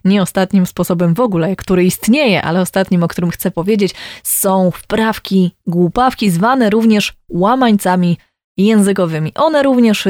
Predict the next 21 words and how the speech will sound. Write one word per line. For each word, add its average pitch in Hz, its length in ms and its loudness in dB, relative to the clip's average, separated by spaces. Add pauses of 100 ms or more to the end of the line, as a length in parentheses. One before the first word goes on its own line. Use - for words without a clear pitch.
działają, 202 460 2
fajnie 220 280 2
się 196 100 -4
sprawdzają 190 520 0
zarówno 202 320 0
jako 185 240 0
rozgrzewka, 175 540 -2 (260)
jak 180 220 0
i 180 60 0
ćwiczenia 175 560 -2 (200)
dykcji. 180 580 -2 (420)
Takie 233 640 0
wprawki 254 640 -2
są 233 260 0
dostępne 208 440 0
w 185 60 0
internecie, 190 540 0
bez 180 140 0
problemu 185 400 0
je 170 120 -2
znajdziecie. 233 580 0